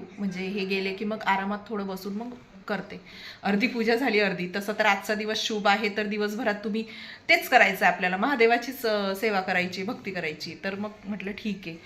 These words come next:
तर, अ, बाकीची तर सगळं वाचन झालेलं, म्हटलं आता परत थोडं आवरल्यानंतर बसूया आरामात. पूजा करायला असं घाईगडबडीत मी महेशला तेच म्हणत होते, ते मला म्हणत होते की आज बाहेर जायचं आहे, तर मग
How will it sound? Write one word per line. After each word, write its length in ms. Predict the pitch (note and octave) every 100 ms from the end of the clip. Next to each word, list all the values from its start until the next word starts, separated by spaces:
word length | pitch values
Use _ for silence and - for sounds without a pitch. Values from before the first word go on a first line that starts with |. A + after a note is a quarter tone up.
| - - - -
तर, 220 | G3 G3
अ, 20 | F#3
बाकीची 440 | G3+ G3+ G#3+ A3+ A3+
तर 60 |
सगळं 260 | A3+ G#3+ G#3
वाचन 360 | - - G#3+
झालेलं, 380 | G#3+ G#3+ G3 G3 - - - - -
म्हटलं 240 | F#3 F#3 E3+
आता 200 | E3 F3+
परत 220 | F#3+ G3+ - - - G#3
थोडं 120 | G3
आवरल्यानंतर 600 | F3+ F3+ F#3 F#3 F#3 G3+
बसूया 340 | G3+ - - - - - - - -
आरामात. 580 | E3 E3+ F3 F3 D#3+ D#3+ - - -
पूजा 260 | G#3 G3 G3+
करायला 380 | G#3 G3+ F#3+
असं 180 | G3 G#3 G#3
घाईगडबडीत 540 | A3 F#3 F3+ F#3+ G3
मी 120 | G3+
महेशला 380 | G#3+ G#3+ G3+ G3+
तेच 220 | G3+ A3
म्हणत 240 | B3+ A#3+ G3+
होते, 220 | F#3+ G3
ते 40 |
मला 180 | G3+ G3+
म्हणत 240 | B3 A3+ G#3
होते 160 | G3+ G#3
की 60 |
आज 120 | G3+
बाहेर 240 | G#3 G#3 F#3+
जायचं 340 | G3 G3 G#3
आहे, 100 | A3 G#3+
तर 80 | G#3
मग 160 | G#3+